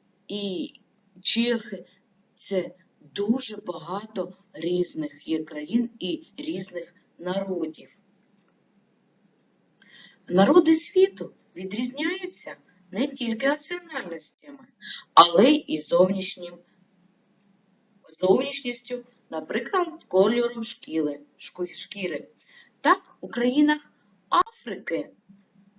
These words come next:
мешкають переважно темношкірі люди з чорним кучерявим волоссям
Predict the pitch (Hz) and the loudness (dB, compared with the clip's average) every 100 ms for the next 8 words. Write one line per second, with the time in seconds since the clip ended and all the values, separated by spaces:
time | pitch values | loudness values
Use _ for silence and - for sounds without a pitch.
0 | _ _ _ _ _ _ _ _ _ _ | _ _ _ _ _ _ _ _ _ _
1 | - - 262 523 - - 175 160 196 202 | -20 0 8 8 8 6 4 4 2 2
2 | 240 339 311 - 180 190 180 - 220 214 | 2 -2 -4 -6 -8 -8 -8 -12 -8 -6
3 | 208 185 185 180 180 - - - - 330 | -4 -2 -2 -2 -6 -10 -18 -14 -8 -6
4 | 403 339 233 - 180 185 185 202 202 196 | 0 2 2 -2 -8 2 4 4 0 -4
5 | 185 165 160 - | -2 -2 -4 -6